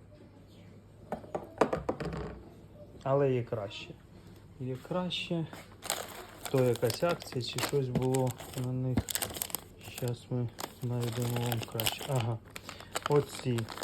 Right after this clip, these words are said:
Ну, на відміну від Speedy B, це ноунейм, але буває і з іменем Джемпсу, там, ну, типа, типу, от в таких коробочках теж буває. Ем.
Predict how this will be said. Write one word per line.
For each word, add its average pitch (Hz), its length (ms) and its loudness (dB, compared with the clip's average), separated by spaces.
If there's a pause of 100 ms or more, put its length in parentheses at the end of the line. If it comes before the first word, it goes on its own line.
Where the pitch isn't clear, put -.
(460)
Ну, 170 140 10
на 143 180 8
відміну 147 480 6
від 139 200 4
Speedy 151 580 2
B, 175 400 2 (320)
це 180 240 6
ноунейм, 160 920 6
але 139 320 6
буває 139 520 8
і 123 60 6
з 127 160 -4
іменем 143 680 4
Джемпсу, 147 1120 4
там, 127 200 4 (100)
ну, 123 140 6
типа, - 280 8
типу, - 320 2
от 120 180 4 (400)
в - 40 -14
таких 147 300 4
коробочках 139 600 6
теж 123 280 2
буває. 120 580 4 (760)
Ем. 120 200 2